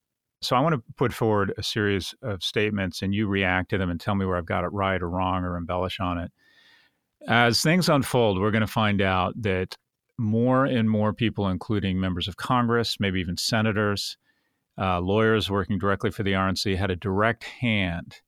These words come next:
in this insurrection. I think that we're gonna find, we're gonna move higher and higher up the food chain and find that this was even more sinister and even uglier than,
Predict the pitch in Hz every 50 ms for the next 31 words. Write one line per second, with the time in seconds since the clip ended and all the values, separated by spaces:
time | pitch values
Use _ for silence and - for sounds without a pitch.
0 | _ _ _ _ _ _ _ _ _ _ _ _ _ _ - - 113 107 104 101
1 | 95 92 101 - - 120 95 107 101 95 92 90 - - - - - - _ 139
2 | 110 104 - - 104 90 90 92 - - 104 90 120 113 - _ _ _ _ _
3 | _ - 135 143 165 156 - 196 190 190 190 165 143 139 127 127 120 - - -
4 | 117 113 110 107 107 104 113 131 - _ _ _ _ - 123 123 127 127 123 120
5 | 104 - - - - - - - 143 139 147 143 139 127 107 104 120 120 113 110
6 | 101 101 - - 107 - - - 120 113 120 117 110 - 104 90 85 85 85 92
7 | 92 - _ _ _ _ _ _ _ _ _ - 107 107 - - 123 120 117 113
8 | 107 98 - 127 113 - 123 95 113 127 113 117 113 101 95 90 - - - -
9 | - 139 139 131 - - 147 135 131 135 139 - - 110 110 127 113 113 104 -
10 | - 120 117 113 107 110 107 98 92 90 90 82 87 107 - - 110 104 98 98
11 | 98 -